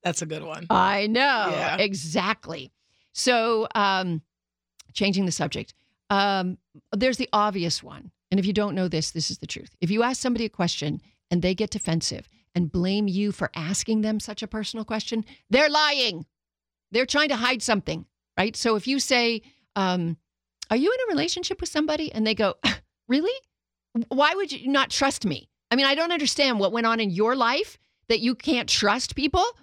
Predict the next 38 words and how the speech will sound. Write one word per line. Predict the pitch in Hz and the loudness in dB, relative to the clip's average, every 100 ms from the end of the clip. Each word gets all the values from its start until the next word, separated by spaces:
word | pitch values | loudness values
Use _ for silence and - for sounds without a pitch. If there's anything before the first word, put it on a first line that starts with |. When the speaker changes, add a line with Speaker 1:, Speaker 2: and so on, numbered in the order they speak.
| _ - | _ -2
Speaker 2:
and, | 214 | 0
da-da, | 208 269 | 0 -2
right? | 196 240 320 _ _ - | 0 0 -2 _ _ -2
Bla-, | 196 233 | 0 0
turn | - 196 247 | 0 0 0
it | 320 | 2
around, | 320 277 254 247 233 - _ - | 2 2 2 0 -2 -6 _ -6
blame | 175 185 196 262 | 0 2 2 2
it | 320 | 2
on | 320 330 | 0 0
you, | 277 233 220 208 202 202 - _ _ | 0 2 2 2 0 -2 -6 _ _
get | 226 208 | -4 -2
defensive. | - 330 247 220 - 202 190 165 _ _ _ _ _ _ | -2 -2 0 0 2 2 2 -2 _ _ _ _ _ _
They're | - 196 | -2 0
in | 180 | 0
a | |
relationship | 156 151 156 - - | -2 -2 -6 -8 -10
with | - | -10
someone | 151 143 | -10 -12
else. | - _ - | -14 _ -4
Okay. | 185 | 0
Speaker 1:
Bright | 170 175 185 | 2 2 0
red | 165 160 151 - | -2 -6 -6 -8
flag. | 160 135 143 | -10 -10 -2
Speaker 2:
Yeah, | 226 | -2
bright | 185 233 285 285 - | 0 2 2 2 -2
red | 175 160 156 | -10 -10 -10
flag. | - - - _ _ _ _ _ - | -12 -10 -10 _ _ _ _ _ -2
Um, | 220 220 214 - - | 0 2 0 -4 0
now, | 285 - - _ | 2 2 -2 _
there | 214 330 339 | -6 -4 -4
are | |
two | - - 392 415 | -6 -4 -2 0
ways | 320 277 262 | 0 0 -2
with | 240 196 | -6 -6
language | 180 185 175 160 - - - - - | -2 0 0 -2 -4 -8 -4 -4 -4
to | - | -2
lie. | 175 - - | -2 -4 -10